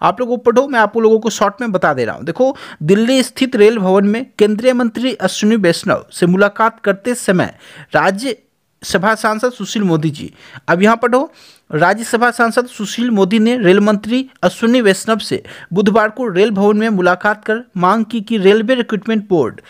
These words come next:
यानी कि आरआरबी के परीक्षार्थियों के लिए मेडिकल स्टैंडर्ड दो हज़ार उन्नीस के बराबर ही रखा जाए,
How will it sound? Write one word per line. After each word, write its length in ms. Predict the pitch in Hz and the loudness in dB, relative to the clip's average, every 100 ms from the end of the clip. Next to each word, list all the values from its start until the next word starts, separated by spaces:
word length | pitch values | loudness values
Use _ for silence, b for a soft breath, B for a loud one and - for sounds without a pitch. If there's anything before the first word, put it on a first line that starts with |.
| B B | B B
यानी 220 | 180 196 226 | 0 2 0
कि 200 | 254 247 - | 0 -2 0
आरआरबी 520 | 175 196 208 214 269 b b - | 2 2 0 -2 -8 b b 0
के 100 | 220 | 0
परीक्षार्थियों 800 | 214 220 220 - 202 202 202 285 | 2 0 0 0 -2 -2 -4 -8
के 120 | 277 | -4
लिए 200 | 180 160 202 | -2 0 2
मेडिकल 640 | 175 208 233 - 285 226 | 4 2 0 0 0 0
स्टैंडर्ड 580 | 196 - 208 208 165 - b b b | -10 -4 -2 2 0 -2 b b b
दो 80 | 170 | -2
हज़ार 160 | 190 208 | -2 -2
उन्नीस 380 | 196 190 247 - | 0 2 0 0
के 120 | 240 | 0
बराबर 340 | 220 208 214 | 2 0 0
ही 80 | 202 | -2
रखा 280 | 214 208 208 | -2 -2 -4
जाए, 220 | 214 220 | -4 -8